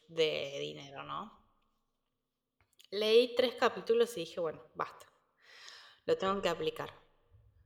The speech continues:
Em, en ese momento yo estaba dando un retiro de silencio de fin de año, en, online, me acuerdo, y, mm,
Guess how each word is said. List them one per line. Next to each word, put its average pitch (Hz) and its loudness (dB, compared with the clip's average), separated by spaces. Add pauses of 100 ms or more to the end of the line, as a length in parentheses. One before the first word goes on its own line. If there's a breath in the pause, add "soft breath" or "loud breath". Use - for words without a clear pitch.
(460)
Em, 190 0 (1400 soft breath)
en 214 -2
ese 233 -2
momento 247 0
yo 233 -2
estaba 220 0
dando 220 -2
un 220 -8
retiro 202 2
de 214 0
silencio 247 0 (600)
de 190 -10
fin 208 -4
de 208 -2
año, 220 -4 (520)
en, 190 -6
online, 202 -2 (220)
me 180 -20
acuerdo, 196 -8 (100)
y, 196 0
mm, 175 -10